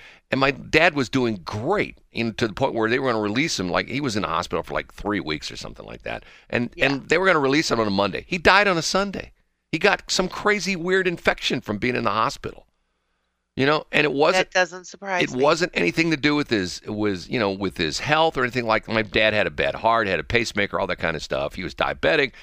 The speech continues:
Speaker 1: Bang! You know, one day he's great, the next minute he's dead. Some crazy, weird infection got him. And it was 'cause something in the hospital. You know, once again,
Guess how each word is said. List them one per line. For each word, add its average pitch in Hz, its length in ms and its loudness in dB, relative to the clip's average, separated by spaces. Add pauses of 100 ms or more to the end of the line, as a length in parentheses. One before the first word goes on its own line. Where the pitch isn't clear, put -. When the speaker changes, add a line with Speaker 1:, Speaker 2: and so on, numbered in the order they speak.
(300)
Speaker 1:
Bang! 208 420 4 (560)
You 147 80 2
know, 123 220 2 (100)
one 175 400 2
day 170 240 6
he's 147 220 -2
great, 147 340 2
the 123 80 0
next 127 240 2
minute 101 240 2
he's 76 140 -10
dead. - 260 -4 (220)
Some 117 180 -4
crazy, 135 400 0
weird 104 260 0
infection 80 420 -2
got 98 240 -10
him. - 120 -20
And 127 80 0
it 127 40 2
was 123 80 -6
'cause 135 220 0
something - 200 -2
in 156 40 -2
the 151 60 2
hospital. - 500 -2 (440)
You 156 80 2
know, 190 100 2
once 190 260 0
again, 202 320 2